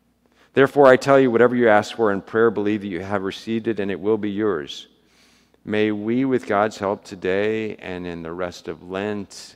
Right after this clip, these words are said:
and beyond, give up our greed and our grudges. May we forgive others as we ask God to forgive us. May we forgive others as God has already forgiven us.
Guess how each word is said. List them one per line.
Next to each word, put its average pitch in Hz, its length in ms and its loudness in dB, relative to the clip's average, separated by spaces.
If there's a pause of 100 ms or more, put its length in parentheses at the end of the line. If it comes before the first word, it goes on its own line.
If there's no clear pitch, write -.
and 90 300 -12
beyond, 85 640 -8 (1500)
give 107 260 -2
up 101 440 -2
our 117 260 0
greed 90 540 -10 (1900)
and 87 140 -10
our 87 240 0
grudges. 85 680 -6 (1300)
May 117 140 2
we 123 80 0
forgive 123 340 4
others 120 500 4
as 104 320 0
we 104 160 -4
ask 95 280 0
God 98 220 0
to 92 80 -4
forgive 92 420 -6
us. 98 440 -4
May 98 180 -6
we 92 160 -6
forgive 95 520 -6
others 90 500 -6
as 87 300 -10
God 87 340 -4
has 92 400 -6
already 95 520 -6
forgiven 73 440 -10
us. 73 420 -14